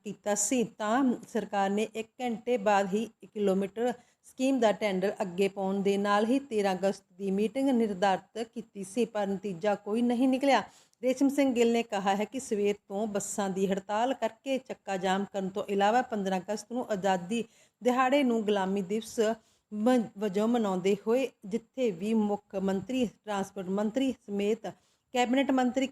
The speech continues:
ਜਿੱਥੇ ਵੀ ਝੰਡਾ ਲਹਿਰਾਉਣ ਆਉਣਗੇ, ਉੱਥੇ ਕਾਲੇ ਚੋਲੇ ਪਾ ਕੇ, ਕਾਲੀਆਂ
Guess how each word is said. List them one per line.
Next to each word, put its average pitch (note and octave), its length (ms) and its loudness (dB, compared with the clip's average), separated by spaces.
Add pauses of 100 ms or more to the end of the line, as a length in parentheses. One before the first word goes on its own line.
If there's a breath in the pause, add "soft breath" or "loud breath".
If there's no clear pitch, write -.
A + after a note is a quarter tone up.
ਜਿੱਥੇ G#3+ 400 -2
ਵੀ G#3 340 -4
ਝੰਡਾ G3+ 320 2
ਲਹਿਰਾਉਣ G3 520 0 (100)
ਆਉਣਗੇ, B3+ 440 0 (100)
ਉੱਥੇ G3 420 -4 (140)
ਕਾਲੇ G#3 400 0 (180)
ਚੋਲੇ A#3 280 0
ਪਾ C4 260 0
ਕੇ, C4+ 260 -4
ਕਾਲੀਆਂ G3 500 -2